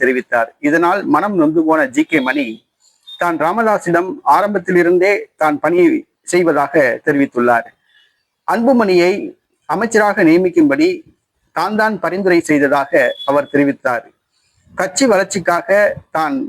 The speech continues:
தன்னுடைய வாழ்நாளை அர்ப்பணித்துள்ளதாக தெரிவித்தார். கட்சி இணைவதற்கு நான் தய-, தடையாக இருந்தால், கட்சியிலிருந்து விலக தயார் என்றும், தன்னுடைய சட்டமன்ற உறுப்பினர் பதவியை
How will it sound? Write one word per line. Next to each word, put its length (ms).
தன்னுடைய 280
வாழ்நாளை 480
அர்ப்பணித்துள்ளதாக 720
தெரிவித்தார். 520
கட்சி 340
இணைவதற்கு 680
நான் 320
தய-, 260
தடையாக 440
இருந்தால், 420
கட்சியிலிருந்து 680
விலக 320
தயார் 440
என்றும், 280
தன்னுடைய 340
சட்டமன்ற 400
உறுப்பினர் 520
பதவியை 400